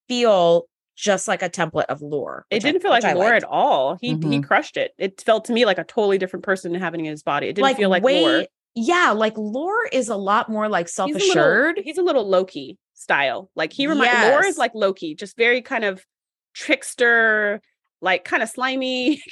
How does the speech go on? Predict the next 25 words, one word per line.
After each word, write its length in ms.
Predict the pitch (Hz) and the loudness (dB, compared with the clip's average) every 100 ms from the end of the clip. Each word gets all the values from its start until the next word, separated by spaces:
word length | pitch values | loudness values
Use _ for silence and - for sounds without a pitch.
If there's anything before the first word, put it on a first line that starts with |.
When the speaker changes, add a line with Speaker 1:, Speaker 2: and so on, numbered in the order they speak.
| - | -2
Speaker 2:
kinda 140 | 359 339 | -2 0
sneaky. 580 | 285 269 269 269 285 _ _ - | -2 -2 -4 -4 -6 _ _ -4
But 80 | - | -2
that's 160 | 403 | 0
not 120 | 285 | 2
Speaker 1:
Done 80 | 233 | 2
Speaker 2:
this 100 | 233 | 2
Speaker 1:
with 100 | 285 | 2
Speaker 2:
guy. 60 | 285 | 0
Speaker 1:
some 140 | 285 | 2
murder, 540 | 254 254 262 247 247 254 | 2 2 4 2 2 0
Speaker 2:
This, 100 | 233 | -2
this 40 | - | 2
Speaker 1:
but, 80 | 240 | 2
Speaker 2:
guy 100 | 262 | 4
was 100 | 233 | 2
Speaker 1:
like, 100 | 214 | 0
Speaker 2:
just, 120 | 208 | -2
Speaker 1:
yeah. 240 | 226 185 | 0 0
Speaker 2:
like, 80 | 123 - - | 0 -8 -6
ready 220 | 202 214 | -2 0
to 80 | 175 | -2
fight 440 | - 202 208 214 | -2 -2 -2 -6
and 160 | 202 196 | -10 0
Speaker 1:
Like, 200 | 240 | 0